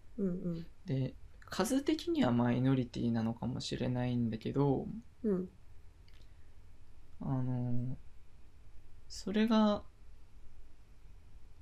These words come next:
Speaker 2: マジョリティ、認知としてはマジョリティというか、数的には、あの、マイノリティかもしれないけど、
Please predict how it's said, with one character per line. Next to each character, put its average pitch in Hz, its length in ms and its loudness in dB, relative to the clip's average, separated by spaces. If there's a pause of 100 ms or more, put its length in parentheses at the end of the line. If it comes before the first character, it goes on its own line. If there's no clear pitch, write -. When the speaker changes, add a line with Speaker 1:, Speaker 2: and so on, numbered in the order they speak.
(600)
Speaker 2:
マ 143 140 4
ジ 165 80 4
ョ 180 40 6
リ 185 140 4
テ - 140 2
ィ、 175 480 6 (1400)
認 269 240 10
知 - 120 0
と 131 100 6
し - 100 4
て 120 100 2
は 113 80 6
マ 117 120 6
ジ 120 80 4
ョ 117 40 4
リ - 80 -2
テ - 120 -2
ィ 113 60 4
と 110 100 0
い 113 120 4
う 104 40 -2
か、 - 360 -4 (560)
数 226 320 2
的 214 260 4
に 202 160 6
は、 123 340 0 (1080)
あ 131 160 -2
の、 123 100 2
マ 127 160 6
イ 123 60 6
ノ 123 100 6
リ 117 80 0
テ 113 100 -2
ィ 113 40 2
か 110 100 -2
も 113 60 0
し - 120 -4
れ 113 80 -2
な 120 120 -2
い 117 60 -4
け - 100 -4
ど、 - 260 -4